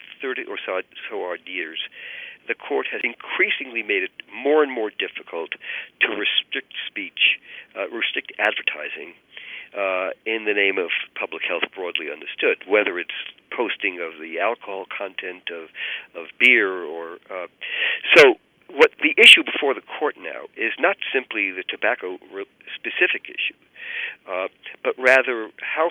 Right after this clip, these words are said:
far the court is going to go in protecting commercial, uh, advertising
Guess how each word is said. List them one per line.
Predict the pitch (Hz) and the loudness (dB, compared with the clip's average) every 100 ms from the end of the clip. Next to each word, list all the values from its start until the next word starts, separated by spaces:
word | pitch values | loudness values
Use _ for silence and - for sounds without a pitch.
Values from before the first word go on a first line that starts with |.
| - | -2
far | 123 117 | -2 -2
the | 101 | -4
court | - 107 101 | -8 -6 -6
is | - | -4
going | 101 92 | -4 -2
to | - | -4
go | - 90 | -6 -8
in | 82 82 | -8 -10
protecting | - - - - 107 98 _ - | -10 -6 -6 -6 -8 -10 _ -14
commercial, | - 98 98 - 85 85 - - - - - - | -14 -6 0 0 0 -8 -14 -16 -14 -14 -16 -10
uh, | 87 80 78 - - 117 | -6 -4 -6 -12 2 6
advertising | 120 92 - 69 - - | 8 6 -4 -6 -12 -16